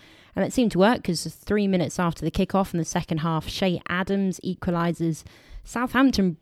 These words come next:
really could have actually won the game, like you were talking about, just so lacklustre, Man U, and weren't running and just sham-, shambolic, really. Um, but Southampton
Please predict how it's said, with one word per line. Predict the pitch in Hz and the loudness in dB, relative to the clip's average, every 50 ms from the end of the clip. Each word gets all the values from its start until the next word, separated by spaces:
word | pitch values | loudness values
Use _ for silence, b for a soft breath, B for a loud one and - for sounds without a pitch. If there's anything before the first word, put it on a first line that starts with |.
| _ - - | _ -6 -2
really | 170 180 247 302 311 262 208 | 0 4 4 6 6 6 6
could | - 180 165 | 6 4 4
have | 156 | 2
actually | - - - 180 | 2 2 2 4
won | 165 190 220 233 | 4 4 4 4
the | 202 175 | 2 2
game, | - 160 160 170 | 2 2 2 4
like | 175 180 - | 2 0 0
you | - | 0
were | 151 | -2
talking | - - 190 180 170 - 165 | 0 2 2 2 4 4 2
about, | 151 135 156 151 147 - | 4 4 4 2 2 0
just | - - 147 - | -4 -6 -6 -2
so | - 185 180 | 0 2 2
lacklustre, | 175 160 156 - - - - 165 170 165 - - - | 4 2 0 0 -2 -2 0 0 0 0 -2 -2 0
Man | 156 156 151 147 151 151 | 2 4 4 4 4 6
U, | 151 156 151 143 | 6 6 6 6
and | 131 127 | 4 2
weren't | 127 127 120 - | 0 -4 -4 -4
running | 139 165 196 208 208 202 202 196 180 | 0 0 2 4 4 4 4 4 2
and | 147 147 | 2 0
just | - 175 165 - - - - | 0 -2 -4 -4 -8 -12 -8
sham-, | - - 180 180 180 170 165 - | -4 0 0 2 2 0 -2 -2
shambolic, | - - 160 156 147 160 175 151 - - 156 | -2 0 0 2 2 2 2 2 0 -2 -2
really. | 143 165 165 156 139 135 127 135 143 B B B B B B B B | 0 2 4 4 2 2 0 -2 -4 B B B B B B B B
Um, | B 175 160 160 160 160 165 160 - _ - - | B 0 2 2 2 2 2 0 -2 _ -10 -8
but | - 160 190 160 - - | -4 -2 -2 -2 -2 -2
Southampton | - - 190 190 185 - - 202 202 190 - - - - 185 180 180 175 175 165 | -2 0 0 0 0 -2 -2 -2 -2 -2 -2 -2 2 2 4 4 4 4 2 0